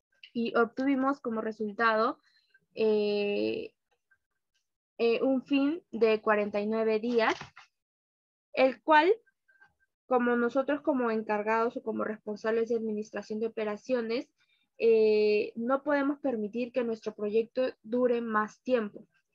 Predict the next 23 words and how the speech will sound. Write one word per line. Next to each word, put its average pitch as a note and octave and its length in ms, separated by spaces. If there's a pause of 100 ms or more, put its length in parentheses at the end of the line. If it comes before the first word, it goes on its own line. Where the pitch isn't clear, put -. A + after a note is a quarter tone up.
(160)
el A3+ 160
cual B3+ 280
podría B3 500
producir, A#3 680 (380)
este, G#3+ 800
de G#3+ 160
parte A3+ 380
del A#3+ 200
cliente, A3 760 (280)
eh, G#3+ 280
enojo A#3 760 (520)
o G#3 640 (400)
que A3 160
quiera B3 240
dejarnos A3+ 600
o A3 280
ya A#3 140
no A#3+ 140
quiera B3 180
adquirir A3 340
nuestros A#3 300
servicios. A3 520 (1040)
Bueno, G#3+ 320